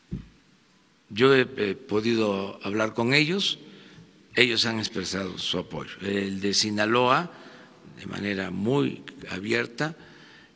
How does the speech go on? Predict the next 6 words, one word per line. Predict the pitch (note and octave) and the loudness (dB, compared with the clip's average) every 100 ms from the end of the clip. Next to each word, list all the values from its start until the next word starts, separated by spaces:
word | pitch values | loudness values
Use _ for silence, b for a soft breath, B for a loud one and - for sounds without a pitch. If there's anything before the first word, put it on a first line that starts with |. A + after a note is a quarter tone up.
| _ - | _ -6
este, | A2 G#2+ G2 - G#2 G2 F#2+ F#2+ F#2 F2+ F2 E2 D#2+ - B B B B B _ _ _ _ - | -2 2 0 0 0 2 2 0 0 -2 -4 -8 -12 -20 B B B B B _ _ _ _ -8
lo | A2 B2 | 0 2
mismo | A#2 C#3+ B2 B2+ | 4 2 2 -2
el | G#2+ | 0
de | G2+ G2+ | 0 0
Campeche, | G#2+ G2+ - C3 - D3 D#3 | -2 0 2 2 4 0 0